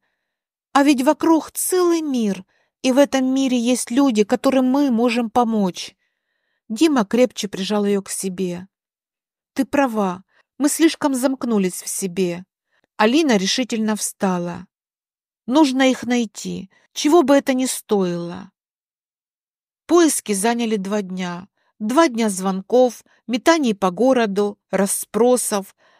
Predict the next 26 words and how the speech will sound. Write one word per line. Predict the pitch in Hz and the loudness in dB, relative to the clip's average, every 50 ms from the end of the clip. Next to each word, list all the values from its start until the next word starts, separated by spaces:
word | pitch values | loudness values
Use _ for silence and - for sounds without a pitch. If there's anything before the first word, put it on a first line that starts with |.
| _ _ - | _ _ 0
Алина | - 269 285 339 311 294 262 | 2 4 4 4 2 2 0
не | 247 254 | 0 -2
спала, | 240 - - - 233 214 208 190 185 175 180 190 - _ _ | -2 -4 -2 -2 0 2 2 0 0 -2 -6 -10 -16 _ _
почти | 233 214 - - - 254 262 | -4 -4 -4 -6 -4 -4 -2
не | 277 269 262 233 | 0 0 0 0
ела. | 208 196 190 185 175 170 170 170 175 185 - _ _ _ _ _ _ - | 0 0 0 0 0 -2 -4 -8 -10 -14 -18 _ _ _ _ _ _ 0
Она | 240 247 254 240 | 2 4 4 4
была | 214 254 254 247 | 4 4 4 4
одержима | - - 247 208 262 277 247 233 214 233 247 226 196 196 190 - | 4 2 2 2 2 0 0 0 -2 0 0 0 0 0 -2 -4
идеей | 208 190 180 202 247 262 254 233 208 196 185 | -6 -6 -4 -2 0 0 0 0 0 -2 0
найти | 196 202 208 196 - 233 240 - - _ | 0 -2 -2 -2 -2 -2 -2 -2 -2 _
Тамару | - 202 202 214 214 208 208 - | -2 0 2 2 2 2 2 0
Александровну | - 202 202 202 - - - 247 247 233 226 233 214 208 208 202 - - | 0 0 0 -2 -2 -2 -2 0 0 0 -2 -2 -2 -2 -4 -6 -6 -4
и | 208 202 | -4 -2
Люсю. | 190 196 196 190 185 - - - - 185 175 175 190 - _ _ _ _ _ _ _ _ _ _ _ | 0 0 0 0 0 -2 -6 -8 -8 -10 -10 -12 -16 -20 _ _ _ _ _ _ _ _ _ _ _
И | - 233 | -4 -2
вот, | 208 240 320 330 - - | 4 4 4 4 4 0
наконец, | 214 214 196 202 - 190 185 202 226 254 269 262 - - - - - _ _ _ _ _ _ _ _ _ _ _ _ _ _ _ _ | -2 -2 -2 -2 -2 -4 -2 -2 -2 -2 -4 -4 -6 -10 -10 -12 -14 _ _ _ _ _ _ _ _ _ _ _ _ _ _ _ _
«Алло!» | - 240 247 247 277 285 269 254 233 233 - _ _ _ _ _ _ _ _ _ _ _ _ _ - | -2 0 2 4 4 4 4 2 0 -4 -10 _ _ _ _ _ _ _ _ _ _ _ _ _ -4
раздался | 208 226 240 208 196 240 233 226 208 - 226 202 | -2 0 0 2 2 2 2 2 2 0 -4 -4
в | - | -4
трубке | - - 277 269 - - - 214 202 - | -2 0 0 0 -2 -4 -6 -6 -4 -4
усталый | 339 311 - - 277 269 262 240 220 | -4 -6 -2 2 2 2 4 2 2
голос | 185 214 226 220 226 214 - | 2 2 2 2 0 -2 -2
Тамары | - 226 208 208 214 208 214 208 | -2 -2 0 0 0 0 0 0
Александровны. | 202 196 208 - - - 214 202 196 185 170 175 180 180 175 185 185 190 190 196 | 0 -2 -4 -6 -6 -4 -2 -2 -2 -2 -4 -8 -10 -10 -10 -12 -12 -12 -14 -16